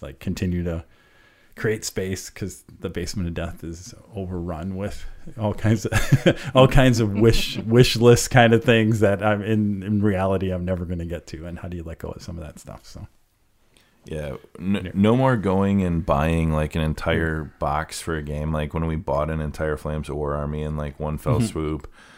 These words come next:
Speaker 3: or Dice
Speaker 1: Yeah.
Speaker 3: Masters. We
Speaker 1: Yeah.
Speaker 3: bought a whole
Speaker 1: <laughs>
Speaker 3: cr-, crate of Dice
Speaker 1: Dice
Speaker 3: Ma-,
Speaker 1: Master.
Speaker 3: like,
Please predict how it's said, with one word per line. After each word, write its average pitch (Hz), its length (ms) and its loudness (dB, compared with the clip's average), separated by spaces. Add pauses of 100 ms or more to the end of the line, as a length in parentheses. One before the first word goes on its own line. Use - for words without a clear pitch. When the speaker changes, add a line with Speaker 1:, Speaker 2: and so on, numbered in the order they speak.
(240)
Speaker 3:
or 76 480 0 (360)
Dice 78 300 -2
Speaker 1:
Yeah. 82 60 -4
Speaker 3:
Masters. 76 520 -6
We 85 80 0
Speaker 1:
Yeah. 82 60 0
Speaker 3:
bought 76 220 0
a 71 160 2
whole 80 180 2
Speaker 1:
<laughs> - 200 -12
Speaker 3:
cr-, - 300 -6 (240)
crate 85 460 -2
of 78 500 -4
Dice 78 160 -2
Speaker 1:
Dice 107 120 4
Speaker 3:
Ma-, 85 80 -2
Speaker 1:
Master. 104 480 -4
Speaker 3:
like, 85 220 -2